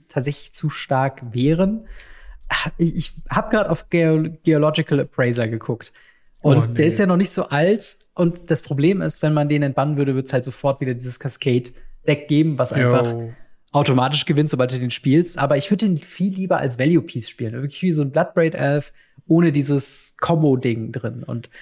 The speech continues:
Speaker 2: Ja, aber das
Speaker 1: ich
Speaker 2: kriegst
Speaker 1: wünschte,
Speaker 2: du
Speaker 1: es
Speaker 2: nicht
Speaker 1: gäbe
Speaker 2: hin.
Speaker 1: eine
Speaker 2: Also da
Speaker 1: Form.
Speaker 2: musst du, ja.
Speaker 1: Ja.
Speaker 2: Schwierig. Also tatsächlich, lustigerweise, die Karte, die ich noch am ehesten sehen würde, einfach nur, weil ich das im aktuellen Pionierformat so ein bisschen vermisse,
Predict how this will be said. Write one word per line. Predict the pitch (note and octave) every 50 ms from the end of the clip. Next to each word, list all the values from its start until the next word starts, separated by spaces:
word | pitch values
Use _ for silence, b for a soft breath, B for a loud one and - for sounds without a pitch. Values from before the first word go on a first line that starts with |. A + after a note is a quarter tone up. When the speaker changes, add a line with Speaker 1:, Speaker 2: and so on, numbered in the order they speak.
| B B
Speaker 2:
Ja, | B A#2 G#2+ A#2
aber | B2
das | B2+ B2 -
Speaker 1:
ich | C#3+ -
Speaker 2:
kriegst | G3+ A3+ -
Speaker 1:
wünschte, | -
Speaker 2:
du | F#3+
Speaker 1:
es | -
Speaker 2:
nicht | - F#3+
Speaker 1:
gäbe | C#3+ B2+
Speaker 2:
hin. | F#3 F3
Speaker 1:
eine | E3+ F3+
Speaker 2:
Also | - -
da | A#2+ D#3 D3
Speaker 1:
Form. | E3 F#3 F#3
Speaker 2:
musst | F#3 F3 F3 -
du, | -
ja. | C3 B2+ B2 B2+ B2
Speaker 1:
Ja. | A#2+ A#2 A#2 A#2 A#2 B2 - _ _ _ _ _ _ _ _ _ _ _ _ _ _ _ _ _ _ _ _ _ _ _ _ _ _ _ _ _ _ _ _ _ _ _ - -
Speaker 2:
Schwierig. | - - - - - - B2 B2+ B2 A#2+ A#2+ A#2 A#2 A#2+ - - b b b b b
Also | b - C3
tatsächlich, | - D#3+ D#3+ - F#3+ F#3 F#3+ -
lustigerweise, | - F3+ F#3 - - A3+ G#3 F3+ E3+ F3 F3 E3+
die | D3+ D#3+
Karte, | - - F#3 F#3+ F#3 E3
die | D#3+
ich | D3+ - -
noch | D3+ C#3+
am | C3+ C#3 - -
ehesten | D3 C#3+ C#3+ F3+ G#3 - - F#3+ D#3
sehen | C3+ C3 C3 C#3 D#3+ F3+ F3+
würde, | F3 F#3 F3+ F3+ F3
einfach | D#3 C#3+ C#3 D3+ C#3+
nur, | D3 C#3+
weil | C#3 C3+
ich | C3+
das | - C#3+ - - - b b b b b b b b
im | - C#3 C3 B2+ C3+ D3
aktuellen | - C#3+ - - - F#3+ F3 D#3+ D3+ D3 C#3 -
Pionierformat | - - D#3+ C#3+ C#3 C3+ C3+ C#3 D3+ - - D#3 C#3 C3+ C3 -
so | - C3
ein | A2+ A2
bisschen | - B2+ - - F#3+ F3
vermisse, | - - B2+ A#2+ A#2 A#2+ B2 - - G3 G3 G#3